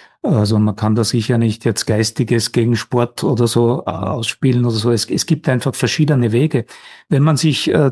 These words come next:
die, die großen Bewusstseinstheorien an-, anschaut, also, äh, Mainstream ist völlig klar, dass, das würden fünfundneunzig Prozent aller Neurologen und, und Hirnforscher auch unterschreiben, sagt, äh, Gehirn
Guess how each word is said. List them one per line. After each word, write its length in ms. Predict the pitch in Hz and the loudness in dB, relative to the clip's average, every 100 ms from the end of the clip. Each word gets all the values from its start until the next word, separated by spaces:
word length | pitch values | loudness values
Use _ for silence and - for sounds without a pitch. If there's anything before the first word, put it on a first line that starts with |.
| - | 0
die, 160 | 143 | -2
die 140 | - 120 | -2 -4
großen 640 | 113 131 185 - 156 139 | 0 0 0 2 0 0
Bewusstseinstheorien 1300 | - 123 143 175 - - 135 127 - 131 123 135 151 | 0 0 2 0 -2 -2 0 -2 2 2 4 4 2
an-, 440 | 139 127 139 156 185 | 2 0 -2 -2 -4
anschaut, 580 | 170 151 - 151 151 151 | -2 0 0 0 0 0
also, 260 | 135 135 - - - _ _ | 0 -2 -4 -16 -20 _ _
äh, 160 | - 180 180 | -4 -4 -4
Mainstream 920 | 202 190 185 127 139 156 - 151 143 | -2 2 2 2 2 0 0 0 2
ist 160 | 139 123 | 0 0
völlig 340 | - 135 131 | -2 0 0
klar, 320 | - 113 131 151 | -2 0 0 0
dass, 260 | 143 - | -2 -4
das 180 | - 120 | -6 -4
würden 240 | 147 135 131 | -2 -2 -2
fünfundneunzig 600 | 139 143 127 127 - - | 0 0 0 -2 -6 -4
Prozent 440 | 127 - 123 143 | -4 0 0 0
aller 340 | - 123 127 - - - - _ - | 0 0 -2 -4 -14 -20 -20 _ -2
Neurologen 600 | 127 123 127 120 135 147 | 0 2 0 0 2 0
und, 220 | 131 - | -2 -2
und 160 | 127 | -4
Hirnforscher 560 | - 151 160 147 131 139 | 0 0 0 0 0 0
auch 80 | 120 | 0
unterschreiben, 840 | 131 135 - 113 127 151 156 185 - | 0 0 0 0 2 2 0 -2 -8
sagt, 560 | - 117 139 - 175 | -4 -2 -2 -6 -6
äh, 240 | - 143 131 | 0 0 0
Gehirn 560 | - 113 131 151 151 | 0 0 2 2 0